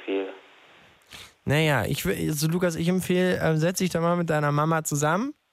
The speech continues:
Speaker 2: und erklär ihr das noch mal ganz in Ruhe. Und dann,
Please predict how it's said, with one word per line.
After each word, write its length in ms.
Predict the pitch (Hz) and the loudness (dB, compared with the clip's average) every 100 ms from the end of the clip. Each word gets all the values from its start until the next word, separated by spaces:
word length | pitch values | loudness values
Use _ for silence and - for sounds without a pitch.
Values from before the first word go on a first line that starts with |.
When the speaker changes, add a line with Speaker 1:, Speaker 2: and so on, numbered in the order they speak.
| _ _ _ _ _ | _ _ _ _ _
Speaker 2:
und 160 | - 165 | -2 0
erklär 300 | 160 165 170 | 0 0 0
ihr 120 | 202 | 2
das 160 | 202 190 | 0 0
noch 160 | 196 | 2
mal 180 | 190 180 | 2 2
ganz 260 | 170 180 175 | 2 2 2
in 100 | 165 | 2
Ruhe. 420 | 156 190 233 294 - _ _ _ _ _ _ _ _ _ _ _ _ _ | 2 2 0 -2 -8 _ _ _ _ _ _ _ _ _ _ _ _ _
Und 240 | 160 170 | 0 2
dann, 360 | 165 165 190 | 2 0 0